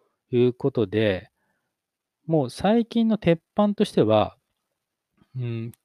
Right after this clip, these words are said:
チョコ。チョコを食べながら、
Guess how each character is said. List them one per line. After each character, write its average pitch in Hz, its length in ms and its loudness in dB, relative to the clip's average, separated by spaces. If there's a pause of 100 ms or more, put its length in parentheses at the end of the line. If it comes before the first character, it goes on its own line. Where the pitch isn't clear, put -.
(200)
チ - 100 -4
ョ 226 80 4
コ。 - 160 0 (720)
チ - 120 -16
ョ 220 140 4
コ 127 220 4
を 113 220 0
食 117 160 0
べ 131 160 2
な 135 200 -2
が 92 140 -4
ら、 98 360 -4